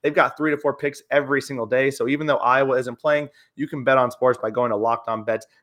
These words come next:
listening to them, placing your bets at bet online dot A G. Again, thank you all for tuning in. I hope you have a fantastic Wednesday. And as always, Hawkeye Nation,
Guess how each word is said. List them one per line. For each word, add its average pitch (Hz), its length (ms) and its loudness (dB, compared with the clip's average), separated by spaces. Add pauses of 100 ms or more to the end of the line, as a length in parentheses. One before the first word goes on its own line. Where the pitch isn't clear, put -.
listening 135 340 -6
to 123 40 -2
them, 117 260 0 (200)
placing 131 320 -2
your 120 80 -2
bets 113 200 0
at 104 80 -6
bet 110 120 -2
online 104 340 -4 (100)
dot 101 220 -4
A 98 80 -4
G. 110 260 -8 (260)
Again, 147 180 -2
thank 170 180 0
you 175 80 2
all 160 80 6
for 156 100 -4
tuning 143 300 -4
in. 139 100 2
I 131 60 2
hope 160 160 2
you 170 100 6
have 143 40 4
a 131 100 0
fantastic 131 640 0
Wednesday. 139 420 0 (260)
And 127 100 0
as 135 160 6
always, 135 180 6
Hawkeye 113 320 2
Nation, 104 400 -6